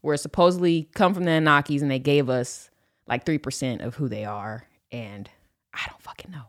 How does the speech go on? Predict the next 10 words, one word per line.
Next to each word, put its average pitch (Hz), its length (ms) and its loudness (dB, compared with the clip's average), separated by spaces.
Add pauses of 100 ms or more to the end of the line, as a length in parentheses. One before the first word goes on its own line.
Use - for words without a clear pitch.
right? 185 260 -2 (920)
So 247 180 4
if 233 60 2
we 262 140 2
have 285 240 4
three 269 180 2
percent 190 480 -2 (3750)
of 151 300 4
the 160 80 2
Anunnakis, 139 720 -2